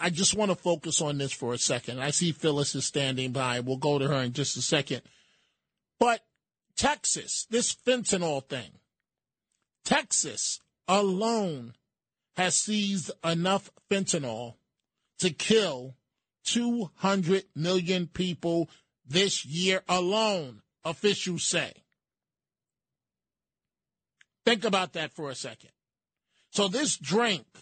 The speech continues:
or whatever it is, the injection, whatever it is,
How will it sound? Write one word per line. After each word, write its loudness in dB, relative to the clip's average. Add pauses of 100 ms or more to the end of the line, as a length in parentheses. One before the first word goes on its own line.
(340)
or -2
whatever 2
it -4
is, -4
the -10
injection, -2
whatever 2
it -2
is, -10